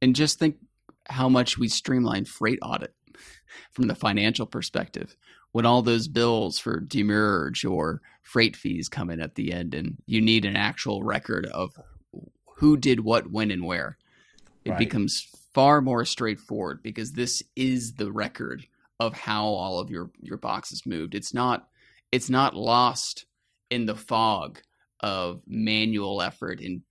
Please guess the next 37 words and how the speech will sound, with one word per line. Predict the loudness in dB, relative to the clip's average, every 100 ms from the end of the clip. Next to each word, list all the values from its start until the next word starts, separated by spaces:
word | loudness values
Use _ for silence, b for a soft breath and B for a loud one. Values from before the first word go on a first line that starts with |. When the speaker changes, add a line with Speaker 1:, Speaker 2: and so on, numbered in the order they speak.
| _
Speaker 1:
people | -4 -4 -4 -6 -2
making | -4 -4 -6 -6
phone | -6 -6 -6 -8
calls | -8 -6 -6 -6 -8
and | -6
sending | -6 -6 -8 -8
emails. | -6 -6 -6 -10 -8 -10 -10 b b
You | -2 0
have | 0 0
a | -2
structured | -4 -2 -4 -4 -8 -10 -8
data | -4 -4 -4
set | -6 -8 -8
that | -10
tell, | -8 -6 -6 -8 -12
tells | -8 -4 -2 -2 -4
you | -4
what | -2 -4 -4
happened, | -8 -8 -6 -6 -4
when, | -6 -6
and | -8
where. | -10 -14 -20 _ _ -10
Speaker 2:
Yeah, | -8 -8
so | -6 0
you | 0 2
can | 0
help | 0 0
me | -4 -4 -6 B B -12
with | -8
my | -4
real-time | -2 0 0 -2 -4 -4 -6
current | -4 -2 -4 -6
problem, | -6 -4 -4 -6 -8
which | -10 -10
is | -10 -4
where's | 2 2 4
my, | 0 0